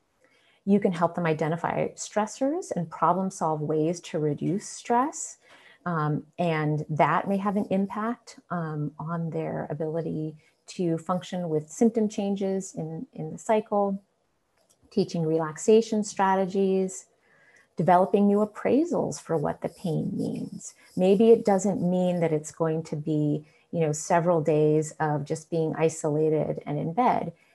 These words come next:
Maybe it could mean that it's uncomfortable and things have to be done differently, but there are other activities to do to still,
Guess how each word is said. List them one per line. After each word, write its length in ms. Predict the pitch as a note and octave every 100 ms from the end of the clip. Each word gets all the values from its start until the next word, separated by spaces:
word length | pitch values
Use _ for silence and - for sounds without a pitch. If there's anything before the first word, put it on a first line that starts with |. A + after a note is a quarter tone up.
| -
Maybe 560 | E3+ F3+ F3 F3+ E3+
it 160 | E3+ E3
could 220 | - D#3+
mean 560 | E3+ D#3+ D3+ D3+ D#3 D#3
that 140 | D#3+
it's 160 | D3+ D3+
uncomfortable 680 | D3 - A#3 - G#3+ A3 F#3+
and 120 | F3
things 240 | E3 D#3
have 240 | - E3+ -
to 80 |
be 140 | D#3+ D#3+
done 280 | D3 D#3 D3+
differently, 720 | D4 D4+ E4 - B3 A#3+ A3
but 260 | F#3+ D#3
there 180 | F#3 E3
are 140 | D#3 -
other 280 | F#3+ G3 -
activities 640 | D3+ - D#3+ D3+ D3+ D#3
to 140 | - D#3+
do 400 | D3 D#3 D#3 D#3 - _ _
to 100 | F3
still, 720 | - - E3+ D#3+ D#3+ D#3